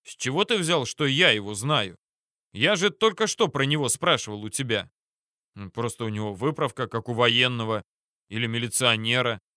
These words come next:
Вот и подумал». «Так что делать будем?» Лиза озадаченно посмотрела на нас. «Вон дядя Петя уже зло на него косится.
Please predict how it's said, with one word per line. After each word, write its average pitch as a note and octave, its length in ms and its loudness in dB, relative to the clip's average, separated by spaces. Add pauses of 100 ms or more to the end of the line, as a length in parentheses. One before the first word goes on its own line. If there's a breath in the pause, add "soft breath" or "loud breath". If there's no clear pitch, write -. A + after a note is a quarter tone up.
(200)
Вот G2+ 260 -8
и A2 40 -4
подумал». C3 600 2 (1500)
«Так B2+ 160 -4
что - 240 -2
делать F3+ 380 0
будем?» F#3+ 420 -4 (240)
Лиза C3 480 2
озадаченно C3+ 760 -2
посмотрела A#2 600 -2
на A2 160 -4
нас. G2 320 -8 (500)
«Вон F#3 460 -2
дядя F3 340 2
Петя F#3 400 0
уже F#3+ 300 -2
зло F3 320 0
на F3+ 80 0
него F3 300 -2
косится. D#3+ 760 -2